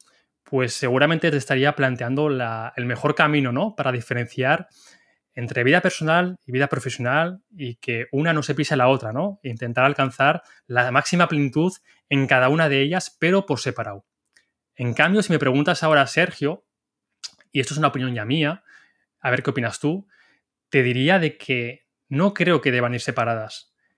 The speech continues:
Creo que pasamos demasiado tiempo trabajando como para poder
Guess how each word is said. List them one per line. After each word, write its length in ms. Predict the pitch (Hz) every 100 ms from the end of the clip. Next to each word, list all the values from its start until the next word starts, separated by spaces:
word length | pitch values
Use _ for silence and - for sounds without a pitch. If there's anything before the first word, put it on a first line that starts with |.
| _ _
Creo 460 | - 135 147 165 -
que 180 | - 139
pasamos 360 | 123 147 156
demasiado 520 | 139 120 113 151 180
tiempo 520 | 180 180 180 147 165 185
trabajando 880 | - 110 107 143 170 147 170 185 _ _ _ _ _ _ _ _
como 260 | - 135 131
para 360 | 131 120 120 - _ _ _ _ _ _
poder 580 | - 127 123 165 202 -